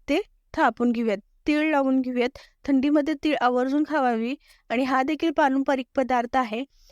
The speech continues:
तर इतक्या पौष्टिक रेसिपी आहेत आणि पाच मिनिटात बनणाऱ्या आहेत. आपल्याला काय होतं, सकाळच्या गडबडीत त्या मुलांना डब्यामध्ये काय द्यायचं हे आठवत नाही, तर याकरिता मी तुमच्यासाठी इथे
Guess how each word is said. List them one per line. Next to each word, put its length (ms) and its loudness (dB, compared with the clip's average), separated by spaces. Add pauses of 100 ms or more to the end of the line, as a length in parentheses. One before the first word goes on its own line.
(220)
तर 60 0
इतक्या 320 0
पौष्टिक 460 0
रेसिपी 400 0
आहेत 360 0
आणि 300 0
पाच 300 0
मिनिटात 280 2
बनणाऱ्या 540 0
आहेत. 200 -4 (360)
आपल्याला 340 0
काय 200 0
होतं, 240 -2
सकाळच्या 500 -2
गडबडीत 460 -2
त्या 100 0
मुलांना 400 0
डब्यामध्ये 640 0
काय 200 0
द्यायचं 360 -4 (360)
हे 120 -2
आठवत 440 0
नाही, 220 -4
तर 180 -4
याकरिता 480 0
मी 200 2
तुमच्यासाठी 680 0
इथे 260 -2